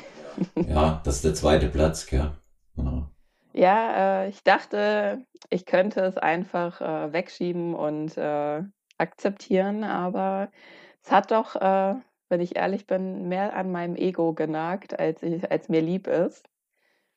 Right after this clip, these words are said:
Speaker 1: Und hab mir ganz nüchtern Gedanken drüber gemacht, was ich machen möchte. Eigentlich wollte ich ja im Herbst schon wieder starten, aber das haben mir, äh, die anderen Leute ausgeredet.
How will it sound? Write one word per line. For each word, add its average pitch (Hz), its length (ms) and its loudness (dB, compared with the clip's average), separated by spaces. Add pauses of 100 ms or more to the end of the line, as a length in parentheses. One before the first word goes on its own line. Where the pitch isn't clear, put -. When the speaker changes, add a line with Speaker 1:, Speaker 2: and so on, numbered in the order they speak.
(460)
Speaker 1:
Und 170 260 0
hab - 160 -2
mir 170 220 2
ganz 170 300 0
nüchtern 180 400 0
Gedanken 160 420 0
drüber 170 300 -4
gemacht, 170 500 -6
was 160 260 0
ich - 180 -4
machen 151 280 -4
möchte. 202 600 -2 (240)
Eigentlich 165 440 2
wollte 170 200 6
ich 175 80 -8
ja 151 100 4
im 151 80 -2
Herbst 160 360 0
schon 156 180 -2
wieder 156 200 -2
starten, 160 460 -4
aber 151 200 -2
das - 260 -6
haben 156 220 -2
mir, 151 720 -4
äh, - 240 -20
die - 100 -2
anderen 156 400 -2
Leute 156 360 0
ausgeredet. 180 800 -2